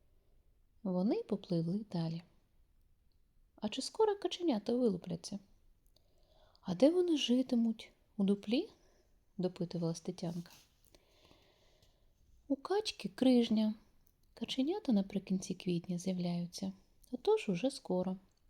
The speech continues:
Спочатку вони плаватимуть разом з матір'ю, а потім навчаться літати", розказував тато. "А як же вони до води доберуться зі своєї верби?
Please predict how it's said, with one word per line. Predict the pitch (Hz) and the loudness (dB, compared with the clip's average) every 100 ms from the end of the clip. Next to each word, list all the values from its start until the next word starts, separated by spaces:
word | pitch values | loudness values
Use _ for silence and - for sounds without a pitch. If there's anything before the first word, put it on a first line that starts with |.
| _ _ _ _ _ _ _ _ - - | _ _ _ _ _ _ _ _ -20 -18
Спочатку | - - 180 185 185 190 | -10 -8 -4 -4 -2 -2
вони | 185 180 | 0 -2
плаватимуть | 180 190 185 185 180 180 180 - _ - - _ - | -4 -4 -4 -4 -4 -6 -6 -14 _ -20 -20 _ -4
разом | 175 190 185 | -2 0 0
з | 180 | 0
матір'ю, | 180 294 - 311 226 190 - _ _ _ _ _ - | 0 -2 -2 0 0 -2 -10 _ _ _ _ _ -10
а | |
потім | 196 359 403 254 | -2 0 2 2
навчаться | 202 190 269 277 - | 2 0 -4 -4 -4
літати", | 175 175 170 175 202 - _ - _ - | -4 -4 -6 -8 -14 -18 _ -20 _ -8
розказував | 175 - 175 170 175 175 | -8 -8 -10 -8 -8 -8
тато. | 185 170 - _ _ _ _ _ _ _ _ _ _ _ _ _ | -10 -10 -14 _ _ _ _ _ _ _ _ _ _ _ _ _
"А | - | 2
як | 240 269 | 4 4
же | 247 254 | 4 2
вони | 262 254 | 2 2
до | 247 254 | 2 2
води | 262 277 170 | 0 2 2
доберуться | 175 170 185 170 - | 0 -2 0 -2 -2
зі | 180 180 | -4 -4
своєї | 175 - 196 180 175 | -4 -2 0 0 -2
верби? | 185 202 180 | -2 -4 -2